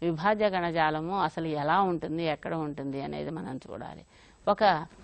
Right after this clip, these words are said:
ఉల్లిపాయను తీసుకుని, ఈ ఉల్లిపాయను ఏం చేయాలి అంటే, ఆ, నీరు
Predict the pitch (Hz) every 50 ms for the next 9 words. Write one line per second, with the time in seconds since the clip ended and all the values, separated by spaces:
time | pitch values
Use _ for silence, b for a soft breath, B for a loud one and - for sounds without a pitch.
0 | - - 175 175 180 190 185 - 190 180 175 160 147 147 - 143 135 - - -
1 | 151 151 214 320 349 b b b b b b b b b - 226 254 254 214 196
2 | 190 202 220 220 - 240 233 220 202 185 175 185 190 - 202 180 175 170 156 156
3 | 156 160 156 151 147 139 180 190 196 170 151 160 - b b b b b - 170
4 | 175 170 170 165 160 160 160 165 175 175 - - - 185 185 190 220 240 247 262
5 | 262 277 277